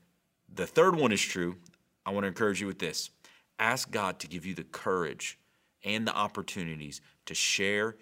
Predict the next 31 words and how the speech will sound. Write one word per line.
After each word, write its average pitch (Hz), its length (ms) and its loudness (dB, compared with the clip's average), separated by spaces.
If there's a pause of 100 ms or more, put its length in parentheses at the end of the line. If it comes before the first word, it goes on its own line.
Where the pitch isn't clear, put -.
(140)
his 82 260 -8
goodness 80 580 -6 (220)
with 80 180 -6
others. 73 400 -6 (240)
In 87 100 -2
fact, 101 280 2 (180)
you 120 220 -2
may 135 140 2
just 101 160 -2
need 110 100 -2
to 92 80 -4
take 110 320 -2
this 120 160 0
devotional 127 560 2
today 127 280 2
and 95 100 -4
you 120 100 -2
may 113 160 0
just 104 180 -8
need 113 140 -4
to 78 80 -4
share 120 380 4
it - 100 -2
with 78 100 -8
somebody. 73 460 -4
You 101 140 -6
may 120 140 0
need 117 140 -4
to 95 60 -10
take 113 360 -4
it 123 140 0